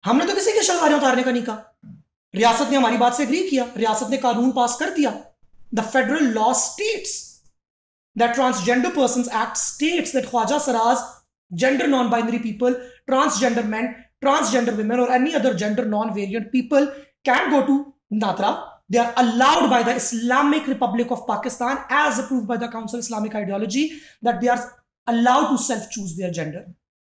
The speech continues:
Speaker 1: कौन खुसरा बनना चाहता है जबरदस्ती पाकिस्तान में,
Speaker 2: हम्म।
Speaker 1: जब उनको पता है कि कितने खुसरों का कोटा है कोई?
Speaker 2: हम्म।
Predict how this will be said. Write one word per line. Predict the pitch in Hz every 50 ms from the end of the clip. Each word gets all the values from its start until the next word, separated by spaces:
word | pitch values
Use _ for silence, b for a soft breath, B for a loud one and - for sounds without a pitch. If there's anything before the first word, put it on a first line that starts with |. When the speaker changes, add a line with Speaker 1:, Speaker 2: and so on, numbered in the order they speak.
| _ _
Speaker 1:
कौन | - 294 320 -
खुसरा | 311 269 254 247 233
बनना | 202 202 202 190 190
चाहता | - 202 175 - 190
है | 170
जबरदस्ती | 180 180 175 165 156 - 208
पाकिस्तान | - 180 175 - 180 - 185 165 165
में, | 175 185 190 _ -
Speaker 2:
हम्म। | 147 123 - _ _ _ _ -
Speaker 1:
जब | 214 208 226
उनको | 220 - 254
पता | - 247 226 254 247
है | -
कि | - - 269 _ _ _
कितने | - - - 277 262
खुसरों | 254 - 262 254 254 262
का | 269 269
कोटा | 269 262 240 247 311
है | 320
कोई? | - 285
Speaker 2:
हम्म। | 262 - _ _ _ _ _ - 147 -